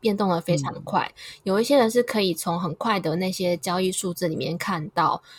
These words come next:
Speaker 1: 呃，套利的机会。那因为套利就是你要，你要速度很快，因为那个他们在操作的时候，有可以套利的机会出现的时候，都会很快那个，呃，买高卖低，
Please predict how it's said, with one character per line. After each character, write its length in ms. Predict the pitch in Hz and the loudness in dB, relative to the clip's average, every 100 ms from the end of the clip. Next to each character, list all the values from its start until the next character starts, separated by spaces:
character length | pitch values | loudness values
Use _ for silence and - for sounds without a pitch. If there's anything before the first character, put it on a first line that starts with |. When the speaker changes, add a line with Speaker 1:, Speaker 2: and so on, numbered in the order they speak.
| - _ _ | -20 _ _
Speaker 1:
呃， 420 | - 185 175 170 175 | -4 -2 0 -2 -4
套 200 | - 214 | 0 2
利 140 | 196 170 | 4 2
的 120 | 156 | 0
机 240 | 160 160 | 0 0
会。 240 | 185 165 - _ _ | 2 2 0 _ _
那 100 | 247 | 4
因 60 | 262 | 6
为 60 | |
套 160 | 262 233 | 6 6
利 120 | 226 | 6
就 120 | 214 | 4
是 120 | 220 233 | 4 4
你 120 | 175 | 4
要， 260 | 170 185 202 _ _ _ | 4 2 -2 _ _ _
你 100 | - | -2
要 80 | 196 | 0
速 120 | 226 | 2
度 100 | 226 | 2
很 100 | 208 | 2
快， 220 | - 196 175 | 0 2 4
因 80 | |
为 80 | 226 | 4
那 140 | 226 226 | 4 2
个 200 | 190 170 | 2 0
他 180 | - 208 | -2 0
们 240 | 202 175 | 0 0
在 320 | - 208 185 | 0 2 2
操 240 | 175 - 190 | 0 -2 -2
作 220 | 196 175 | 2 0
的 100 | 160 | 0
时 140 | - | -4
候， 240 | 180 185 - - _ _ | 0 0 -2 -10 _ _
有 140 | 196 175 | -4 0
可 120 | 247 | 2
以 80 | 226 | 2
套 220 | 240 220 | 2 2
利 140 | 220 | 2
的 120 | 180 | 2
机 200 | 175 196 | 0 0
会 120 | 202 196 | -2 -2
出 200 | - 190 | -2 -2
现 240 | 202 170 | 0 0
的 100 | 156 | -2
时 140 | - | -4
候， 80 | 165 | -4
都 120 | 175 | -2
会 220 | 196 196 - - - _ | 0 0 -2 -10 -20 _
很 300 | - 196 185 | 0 0 0
快 260 | 240 233 | 0 2
那 180 | 202 208 | 2 2
个， 300 | 185 120 131 - - - - | 2 2 0 -8 -20 -16 -4
呃， 140 | 185 | -2
买 140 | 180 165 | 0 0
高 160 | 196 | 0
卖 160 | 220 190 | 2 0
低， 280 | 185 180 | 0 -4